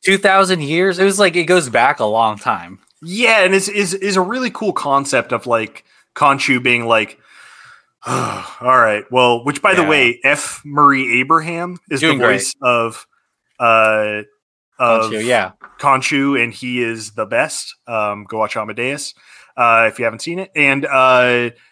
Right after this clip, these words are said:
Speaker 2: yeah, I just, I love that concept of, like, "Ugh, I know what I have to do.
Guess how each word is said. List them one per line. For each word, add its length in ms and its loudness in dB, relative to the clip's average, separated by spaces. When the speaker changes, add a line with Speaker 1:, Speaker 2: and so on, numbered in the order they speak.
Speaker 2:
yeah, 240 2
I 100 2
just, 200 -2
I 140 0
love 400 0
that 360 0
concept 440 -4
of, 140 -6
like, 360 -4
"Ugh, 320 -10
I 80 -2
know 120 2
what 100 4
I 40 4
have 120 0
to 80 -16
do. 300 -10